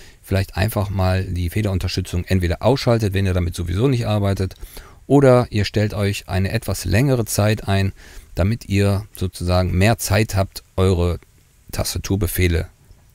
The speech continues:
einzugeben sozusagen, bevor ihr die Taste wieder loslasst. Ja, der eine oder andere drückt die Tasten einfach etwas länger als eine Zweihundertstel Millisekunde und ja, dann habt ihr immer wieder dieses Problem. Damit könnt ihr das beseitigen.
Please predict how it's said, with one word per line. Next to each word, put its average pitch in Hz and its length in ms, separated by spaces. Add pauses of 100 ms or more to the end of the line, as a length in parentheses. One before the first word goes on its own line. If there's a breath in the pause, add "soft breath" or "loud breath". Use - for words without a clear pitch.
(520)
einzugeben 82 460
sozusagen, - 460 (260)
bevor 95 260
ihr 92 60
die 92 100
Taste - 260
wieder 92 140
loslasst. - 500 (160)
Ja, 101 140 (420 loud breath)
der 85 100
eine 107 180
oder 98 160
andere 104 340 (340 soft breath)
drückt 131 260
die 107 80
Tasten - 340
einfach 98 360
etwas - 360
länger 107 300
als 95 220
eine 90 500 (100)
Zweihundertstel 90 1400
Millisekunde 131 720 (600 loud breath)
und 95 340
ja, 107 240
dann 87 200
habt 95 180
ihr 90 80
immer 95 200
wieder 87 220
dieses 82 260
Problem. 85 460 (200)
Damit 92 280
könnt 87 180
ihr 87 60
das 92 200
beseitigen. - 540